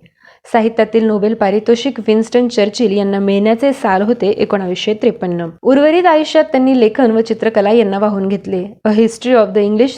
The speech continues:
Speaking Peoples हे इंग्लंडच्या इतिहासाविषयीचे पुस्तक त्यांनी लिहिले. आपल्या चित्रांचे प्रदर्शन भरवले. लढाईनंतर त्यांना उमराव पद देण्याची सहावे जॉर्ज यांची फार इच्छा होती, पण त्यांनी House of Commons ही सभा सोडण्याचे नाकारले. त्यांच्या इतके दीर्घकाळ मंत्रीपद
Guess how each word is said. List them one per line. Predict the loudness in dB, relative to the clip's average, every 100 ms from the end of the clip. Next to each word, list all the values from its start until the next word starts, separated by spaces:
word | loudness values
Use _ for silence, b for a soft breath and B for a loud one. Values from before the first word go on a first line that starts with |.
| -6
Speaking | -4 0 -2 -2
Peoples | -2 0 0 0 -10 b b
हे | -2
इंग्लंडच्या | 2 2 4 2 0
इतिहासाविषयीचे | 0 2 0 0 -2 -2 -2 -2 -2 -4
पुस्तक | -8 -4 -2 0
त्यांनी | 0 -2 -2
लिहिले. | -4 -4 -6 -10 b b -8
आपल्या | -6 -2 -2
चित्रांचे | -2 -2 -4 0 2
प्रदर्शन | 2 2 0 -2 -2
भरवले. | 0 0 -2 -6 -8 _ _ _ _
लढाईनंतर | 0 2 2 0 -2 0 2
त्यांना | 2 2 2
उमराव | 2 2 0
पद | 2 -2
देण्याची | 0 -2 -2 -4 -4
सहावे | -2 -2 0 -2
जॉर्ज | 0 0 2 2 0
यांची | -4 -2 -4
फार | -2 -4 -4
इच्छा | -4 -6
होती, | -6 -6 -10 -10 b b -2
पण | 0
त्यांनी | 2 2 2 2
House | 0 0 0 -2
of | -4 -2 0
Commons | 0 0 -2 -4
ही |
सभा | -2 0 0 2
सोडण्याचे | 2 0 -2 -4 0
नाकारले. | 0 -2 -6 -6 -8 -10 _ _ _ -2
त्यांच्या | -2 2 2
इतके | 2 -2 -2
दीर्घकाळ | 2 4 4 2 0
मंत्रीपद | 0 -2 -2 0 0